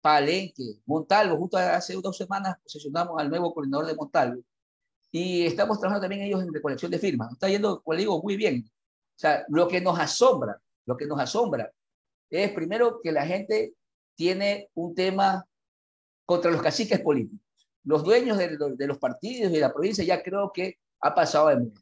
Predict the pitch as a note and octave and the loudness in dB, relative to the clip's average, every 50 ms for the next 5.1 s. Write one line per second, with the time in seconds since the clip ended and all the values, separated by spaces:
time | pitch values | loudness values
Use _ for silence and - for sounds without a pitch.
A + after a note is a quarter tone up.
0 | _ _ - A#2+ C3+ E3+ F3+ G3 G#3 F#3+ - - D3+ F3+ - - F#3 - E3 E3+ | _ _ -2 0 2 4 4 6 6 6 4 4 2 2 2 0 -4 -4 -4 -4
1 | F#3+ G3+ G#3 G#3+ G#3 - D#3+ D3+ C#3 C3 A#2+ - F#3 G3+ G3 E3+ C#3 - F3+ G#3+ | -2 0 0 0 2 2 2 2 0 0 -2 0 2 2 2 2 2 2 2 2
2 | A3+ A3 G#3+ F#3 E3+ - - _ _ _ _ _ _ _ _ - C#3 D3 D3 D3 | 2 2 0 -4 -8 -12 -18 _ _ _ _ _ _ _ _ -4 -2 0 2 0
3 | D3 C#3 - C3 - F3+ G3+ A3 E3+ F3 F3+ G3 G3 - - F3+ F3+ - D#3 F3+ | 0 -2 -4 -6 -6 -6 -8 -8 -6 -6 -6 -6 -4 -4 -4 -4 -2 -2 -2 -2
4 | F#3 G3 F#3+ F3 C#3 C#3 D3 E3+ F3+ - F3+ E3+ F3 D#3+ D3 E3 F3+ E3+ C3+ A#2 | -2 -4 -4 -4 -4 -4 -4 -4 -2 -2 -2 -2 -2 -2 -2 0 -2 -2 -2 -2
5 | - | -4